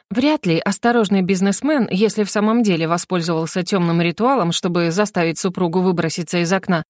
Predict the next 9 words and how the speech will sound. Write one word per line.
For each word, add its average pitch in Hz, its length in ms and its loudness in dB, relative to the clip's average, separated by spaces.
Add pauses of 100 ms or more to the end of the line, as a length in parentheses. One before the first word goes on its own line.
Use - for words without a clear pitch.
(100)
будет 285 340 0
обсуждать 262 540 -2
подобный 233 500 2
деликатный 214 600 0
вопрос 208 400 0
с - 100 -6
кем-то 247 340 -2
по 226 140 -4
телефону. 220 560 -4